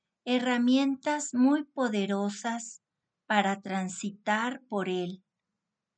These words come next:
Ya todos conocemos la magistral obra de la Quinta Sinfonía, con sus memorables sonidos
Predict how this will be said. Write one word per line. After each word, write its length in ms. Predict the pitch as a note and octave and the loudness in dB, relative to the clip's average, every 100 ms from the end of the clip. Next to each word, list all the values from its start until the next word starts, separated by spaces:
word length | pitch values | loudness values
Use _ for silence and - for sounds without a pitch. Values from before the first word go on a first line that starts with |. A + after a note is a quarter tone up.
| _ _ _ _ _ _ _ _ _ | _ _ _ _ _ _ _ _ _
Ya 320 | G#3 G#3 G3+ | 2 2 2
todos 480 | - A#3 B3 C#4+ D4 | -2 0 2 0 -4
conocemos 1160 | - C#4 B3+ B3+ - B3 G#3+ G#3 G#3+ A#3 - _ _ _ _ | -2 4 6 4 2 -2 2 2 0 -4 -14 _ _ _ _
la 220 | G#3+ G#3 | 2 4
magistral 1120 | G#3 G3 G3+ G#3 G#3 - - G#3+ A3 A#3+ B3+ _ | 6 2 -2 -8 -8 -10 -2 2 4 2 -2 _
obra 640 | - A3+ G#3 G#3+ A#3 B3 B3+ _ _ _ | -2 0 0 0 0 -2 -6 _ _ _
de 180 | G3+ A3 | -4 2
la 260 | G3+ G3 G3+ | 2 0 -6
Quinta 560 | A#3 B3 B3+ B3+ B3+ | -2 2 4 2 -2
Sinfonía, 1040 | B3+ - G#3+ G3+ G#3+ F#3 F#3+ G#3 A3 A3+ B3 _ _ _ _ _ _ _ _ | -4 -2 -2 -2 -6 -6 0 0 0 -2 -6 _ _ _ _ _ _ _ _
con 260 | C4 C4 | 2 4
sus 320 | B3+ C4 A#3+ A#3+ | 4 0 -4 2
memorables 1040 | B3 A#3+ A3+ A3+ A#3 B3 C4 C#4+ D4 - | 2 4 2 2 4 2 0 -2 -2 -2
sonidos 880 | B3 G#3+ G#3 G#3+ G#3+ A#3 A#3 - | 0 2 4 2 -2 -6 -6 -14